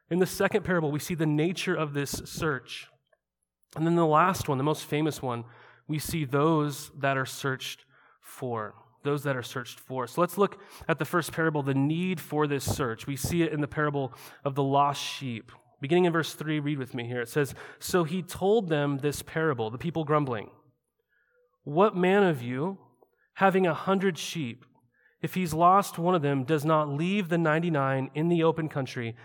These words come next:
and go after the one that is lost until he finds it? And when he has found it, he lays it on his shoulders rejoicing.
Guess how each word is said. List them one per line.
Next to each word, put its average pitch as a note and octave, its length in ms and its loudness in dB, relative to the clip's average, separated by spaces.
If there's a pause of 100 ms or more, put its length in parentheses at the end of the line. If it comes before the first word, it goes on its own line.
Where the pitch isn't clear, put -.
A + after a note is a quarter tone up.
(180)
and D3+ 160 2
go C#3+ 200 2
after E3 280 4
the E3+ 120 2
one D3 240 2
that C#3+ 120 2
is B2+ 140 0
lost C3 540 2
until C3+ 240 -4
he C3 80 -4
finds D#3+ 480 0
it? G2+ 160 -10 (640)
And D#3 100 2
when E3+ 80 8
he F3+ 60 10
has F3+ 160 4
found G#3+ 380 6
it, F3 100 2
he F3+ 120 -6
lays G3 440 2
it F#3 80 2
on E3+ 100 4
his D#3+ 160 0
shoulders G3 480 0
rejoicing. D#3 800 -2